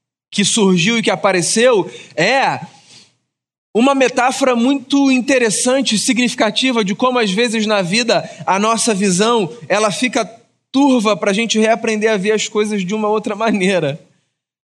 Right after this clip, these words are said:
Sabe, muito mais do que uma descrição do que aconteceu fisicamente, ainda que eu acredito que tenha acontecido, é, tá textual aqui, e eu não tenho nenhuma crise com isso, mas muito mais do que isso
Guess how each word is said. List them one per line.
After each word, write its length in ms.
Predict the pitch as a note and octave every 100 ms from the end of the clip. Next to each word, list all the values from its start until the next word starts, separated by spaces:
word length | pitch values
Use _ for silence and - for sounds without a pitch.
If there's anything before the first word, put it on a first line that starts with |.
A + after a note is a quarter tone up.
| _
Sabe, 220 | - A#3+ A#3
muito 260 | C4+ E4+
mais 220 | C#4+ C#4
do 100 | A#3+
que 120 | A#3+ C4+
uma 160 | B3
descrição 580 | G3+ C4 - A#3+ - C4
do 80 | A#3+
que 80 | A#3+
aconteceu 500 | A#3+ B3 - C4 A#3+
fisicamente, 680 | - C4 A3 G#3 A#3 C4 A3+
ainda 160 | A#3+
que 80 | B3
eu 60 | C4+
acredito 420 | D#4 C#4+ A#3+ -
que 80 | -
tenha 140 | A#3
acontecido, 680 | A3+ A#3+ A#3+ A3 B3+ C4+ F#3 - _
é, 100 | A#3
tá 220 | A#3 C#4
textual 640 | C#4+ D4 - C4+ B3 C4
aqui, 420 | B3 - B3 B3 D#3+ - _ _
e 60 | G#3+
eu 80 |
não 60 | A#3+
tenho 160 | C4 C4+
nenhuma 200 | C#4 B3+
crise 320 | B3+ C4 B3
com 120 | B3+
isso, 160 | C4+ B3+
mas 180 | B3+ G#3+
muito 280 | D#4 E4
mais 240 | C#4 C#4 A#3
do 100 | A3+
que 160 | A3
isso 320 | C4 C4+ F3+